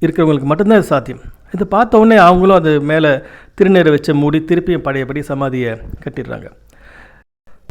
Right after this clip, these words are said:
இப்படிப்பட்ட ஒரு மகானோட ஜீவசமாதி நம்ம திருவொற்றியூர்ல இருக்கு. அனைவரும் வாங்க, வந்து ஐயாவோட அருளை பெறுங்கள். இங்க வந்து பல பேர் வைத்த வேண்டுதல்கள் நிறைவேறிருக்குன்னு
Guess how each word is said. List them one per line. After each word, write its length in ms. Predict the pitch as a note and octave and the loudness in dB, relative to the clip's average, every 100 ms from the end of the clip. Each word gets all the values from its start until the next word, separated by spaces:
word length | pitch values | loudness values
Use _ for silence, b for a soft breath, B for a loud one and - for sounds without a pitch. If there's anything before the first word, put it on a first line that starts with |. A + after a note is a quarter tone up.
| - | -6
இப்படிப்பட்ட 580 | D#3 - B3 - G3+ F#3 | -4 0 0 2 2 6
ஒரு 160 | E3+ D3+ | 6 6
மகானோட 720 | C#3+ D3+ F3+ F3 C#3 A#2+ A2 A#2+ | 6 6 6 6 4 2 -2 0
ஜீவசமாதி 760 | D3+ D3+ D#3 D3+ D3+ F#3+ G3+ - | 2 2 4 4 4 2 -2 -4
நம்ம 280 | B2+ D3 F#3 | -2 2 2
திருவொற்றியூர்ல 600 | F3+ E3 E3 D#3+ D3 C3 | 4 6 6 4 0 0
இருக்கு. 420 | C3+ - E3 F3 B B B B - | -2 -2 -6 -6 B B B B -2
அனைவரும் 480 | D#3 G#3+ A3 B3 | 4 6 6 6
வாங்க, 380 | E3+ D#3+ D#3 F3 - - | 6 6 4 2 -4 -6
வந்து 300 | D3 D3+ D#3 | -2 0 2
ஐயாவோட 360 | C#3 D3+ C#3+ C3 | 2 4 4 4
அருளை 320 | B2+ C#3 C#3 | 2 2 0
பெறுங்கள். 300 | C3+ B2 B2 - _ _ | 0 -4 -6 -12 _ _
இங்க 240 | D3+ D#3 E3 | -4 2 4
வந்து 460 | F3 G#3 A#3 - b b b b b - - | 4 2 -2 -8 b b b b b -20 2
பல 240 | F#3 G#3+ | 4 6
பேர் 180 | A#3 A3+ | 6 6
வைத்த 320 | F#3 F#3 D3+ | 4 4 2
வேண்டுதல்கள் 520 | C3+ D#3+ E3 D3+ C#3+ | 4 2 2 2 0
நிறைவேறிருக்குன்னு 800 | C#3 D#3 D3+ C#3 C3 D3 C3+ | 2 2 2 0 -2 0 0